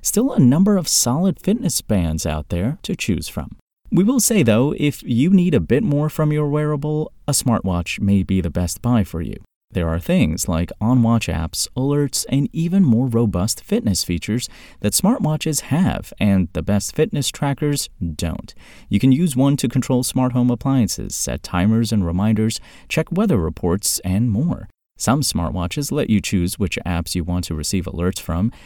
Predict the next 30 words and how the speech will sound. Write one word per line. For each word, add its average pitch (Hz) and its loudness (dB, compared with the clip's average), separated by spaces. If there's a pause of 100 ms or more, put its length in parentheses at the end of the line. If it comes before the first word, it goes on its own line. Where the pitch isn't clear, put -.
(160)
and 208 0
the 220 -2
options 196 0
go 147 0
beyond 127 2
just - -2
call 85 -2
and 80 -4
text - -6
notifications. - -8 (300)
But 226 4
the 220 2
extra 165 0
fitness 127 0
features 120 0 (140)
are 160 0
arguably 98 0
the 131 0
most 120 2
important 110 2
thing 87 -2
to 113 -2
think 87 -2
about 85 -4
when 113 0
deciding 104 -2
between 92 0
a 82 -8
fitness - -4
tracker 156 -4